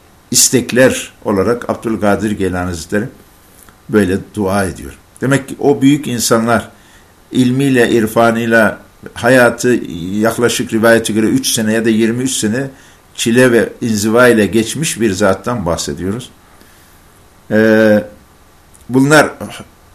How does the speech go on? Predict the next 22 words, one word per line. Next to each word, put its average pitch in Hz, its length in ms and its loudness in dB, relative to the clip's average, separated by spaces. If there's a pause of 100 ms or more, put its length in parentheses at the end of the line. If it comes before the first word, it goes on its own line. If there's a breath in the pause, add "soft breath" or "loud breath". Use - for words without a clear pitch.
(280)
kader 135 300 2
hakkında 120 800 0
böyle 127 340 6
dua 120 260 6
ediyorlarsa 113 880 0
bizler 113 480 0
de 110 180 -2 (560 soft breath)
elbette 107 640 0
demek 107 320 -2
ki 117 80 -8
kaderimizi 113 680 0
elimize 104 400 0
aldık. 117 420 -2 (120)
Ne 117 160 -2
istersek - 540 -2 (120)
o 120 180 2
olur. 117 300 -2 (840 soft breath)
Muhakkak 117 600 -2
da 123 160 0
hayırlı 123 320 4
olur 92 340 -2 (200)
falan 101 320 -2